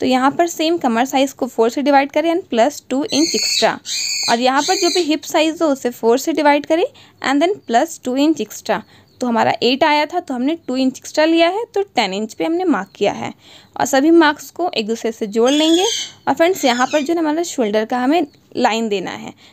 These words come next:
तो उसके लिए हमने थ्री इंच पे निशान लगाया है। यहाँ पर हमें सिलाई करनी है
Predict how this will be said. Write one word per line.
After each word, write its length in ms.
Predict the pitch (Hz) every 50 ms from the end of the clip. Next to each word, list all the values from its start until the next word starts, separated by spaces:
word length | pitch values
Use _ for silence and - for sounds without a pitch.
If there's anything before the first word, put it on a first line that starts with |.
| _ _ -
तो 60 | 247
उसके 220 | 254 254 - 294 294
लिए 120 | 302 302
हमने 180 | 285 285 285 285
थ्री 260 | - - 262 269 277
इंच 140 | 277 277 -
पे 120 | - 302
निशान 360 | 294 285 285 - 311 269 269
लगाया 320 | 277 277 277 277 277 285 302
है। 180 | 302 381 494 - - - - _ _ -
यहाँ 180 | 240 247 240 240
पर 120 | - 277
हमें 140 | 294 320 359
सिलाई 320 | 269 - 269 196 180 202
करनी 320 | - 220 196 202 202 208 214
है 180 | 220 196 -